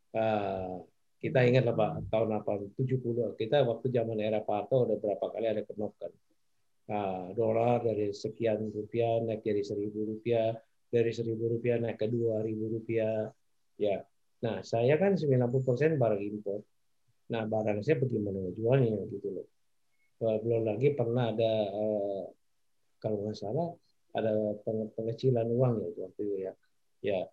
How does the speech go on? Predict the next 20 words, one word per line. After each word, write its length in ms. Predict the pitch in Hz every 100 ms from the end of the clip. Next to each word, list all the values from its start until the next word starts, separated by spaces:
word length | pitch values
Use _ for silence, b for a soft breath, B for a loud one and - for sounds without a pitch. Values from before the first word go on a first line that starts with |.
| _ _ _ _ 104
eh, 640 | 101 98 95 95 92 90 - _ _ _ _ _ _ _ _ _ _ _ _ _
saya 300 | _ - 117
ingat 240 | 117 131 143
tuh 160 | 165
Vespa 400 | 120 107 - 131
dari 240 | 120 117 117
tiga 240 | 117 117
juta 320 | 107 120 127
jadi 200 | 123 110 113
tiga 220 | 117 113
ribu 400 | 110 107 113 131
tuh 140 | 135 151 - _ _ _ _ -
harga 320 | 104 101 98
Vespa. 480 | 101 98 - 120 120 _ _ _ -
Jadi 180 | 107 110 98
akhirnya 260 | 95 113
saya 140 | 110 110
kebeli 280 | 113 110 107
Vespa, 460 | 98 92 - 113 127 - _ _ -
eh, 640 | 104 101 98 98 101 95